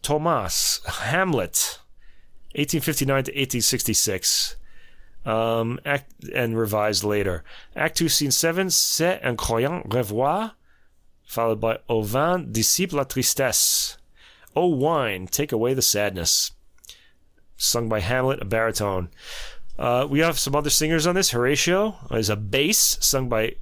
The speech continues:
Fabienne Gachi, very satisfying, fine satisfying, very low voice. He's a baritone, but he's singing a bass role. And Marcellus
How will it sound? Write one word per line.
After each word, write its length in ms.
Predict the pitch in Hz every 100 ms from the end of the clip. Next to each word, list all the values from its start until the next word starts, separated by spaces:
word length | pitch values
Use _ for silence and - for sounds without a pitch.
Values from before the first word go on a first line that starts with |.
| -
Fabienne 680 | - 139 131 131 131 131 110
Gachi, 540 | 113 110 - 123 208
very 200 | 104 98
satisfying, 720 | - 113 110 107 104 95 95 -
fine 480 | - 101 95 - - - - -
satisfying, 760 | - 117 120 - 95 92 104 135 - - -
very 380 | 92 92 113 113
low 180 | 104 117
voice. 440 | 104 95 147 - - - - - - - - -
He's 200 | - 160
a 60 | 135
baritone, 460 | 117 127 107 95 90
but 60 |
he's 100 | 104
singing 220 | - 95
a 40 | 92
bass 280 | 90 87 90
role. 280 | 87 117 - - - - - -
And 240 | 120 123
Marcellus 760 | 127 120 - 160 147 - - -